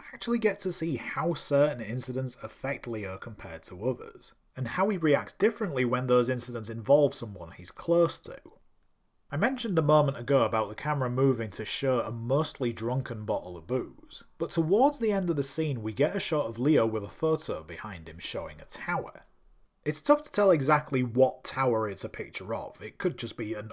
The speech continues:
old picture of what is meant to be Oz itself. But it could also illustrate Leo as being the man in the high tower, and perhaps that there is a disconnect between him and everybody else at the prison.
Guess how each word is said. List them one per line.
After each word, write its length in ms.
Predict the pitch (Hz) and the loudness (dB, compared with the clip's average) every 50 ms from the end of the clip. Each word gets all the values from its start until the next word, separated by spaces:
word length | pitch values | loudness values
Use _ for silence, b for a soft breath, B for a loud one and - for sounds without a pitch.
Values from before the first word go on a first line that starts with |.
| - - | -10 -8
old 380 | 113 117 101 101 98 90 - | -8 -8 -6 -8 -10 -12 -8
picture 380 | - 135 131 - - - 110 104 | -6 -6 -6 -6 -8 -8 -8 -8
of 100 | 98 98 | -8 -6
what 240 | 104 117 113 - 104 | -4 -4 -4 -4 -6
is 100 | 98 92 | -10 -12
meant 340 | 98 104 117 123 127 104 | -10 -8 -8 -8 -8 -10
to 100 | - - | -12 -14
be 120 | 104 98 87 | -12 -10 -10
Oz 220 | 80 78 78 - | -10 -10 -12 -14
itself. 720 | - - - - - - 139 - - - - - - - - _ _ _ | -16 -14 -12 -6 -2 -2 -2 -2 -4 -10 -18 -20 -20 -20 -20 _ _ _
But 140 | 165 175 151 | 2 2 2
it 80 | - | 2
could 160 | - 277 285 | 2 4 4
also 400 | 277 220 226 233 233 - 208 175 - | 4 4 2 0 4 6 6 6 6
illustrate 460 | 151 165 175 165 - 147 143 139 120 | 6 4 4 4 2 0 0 0 2
Leo 280 | 127 135 127 123 120 120 | 2 2 2 4 4 4
as 100 | 120 110 | 2 2
being 300 | 98 127 120 120 120 113 | 0 -4 -4 -4 -4 -6
the 60 | 113 | -6
man 300 | 107 113 113 113 110 107 - | -4 -4 -4 -4 -6 -8 -10
in 220 | 113 113 110 107 101 | -12 -12 -12 -10 -8
the 80 | 101 | -8
high 280 | - - 98 87 80 82 | -8 -8 -10 -12 -12 -12
tower, 480 | - - - - - - - - - - _ _ _ | -10 -4 -4 -4 -4 -4 -6 -12 -14 -18 _ _ _
and 100 | 131 127 | -6 -4
perhaps 360 | 127 - - 202 202 - - | -4 -2 -2 -2 -2 0 -2
that 240 | 208 190 147 175 156 | -2 -2 0 2 4
there 120 | 156 147 | 6 6
is 120 | 139 120 120 | 6 4 2
a 80 | 107 | 0
disconnect 540 | - - 202 208 - - 180 147 127 107 - | 0 2 2 2 2 -2 -4 -4 -4 -4 -8
between 320 | - - - 127 117 107 | -12 -12 -8 -8 -8 -8
him 200 | - - 139 123 | -6 -4 -4 -4
and 100 | 117 110 | -4 -6
everybody 380 | 110 104 110 98 95 95 98 120 | -8 -8 -8 -10 -10 -8 -4 0
else 300 | 151 147 107 98 - - | 2 2 2 0 -4 -12
at 100 | - - | -18 -18
the 60 | - | -20
prison. 500 | - - - 170 170 - - - - - | -10 2 4 4 4 4 2 -6 -18 -20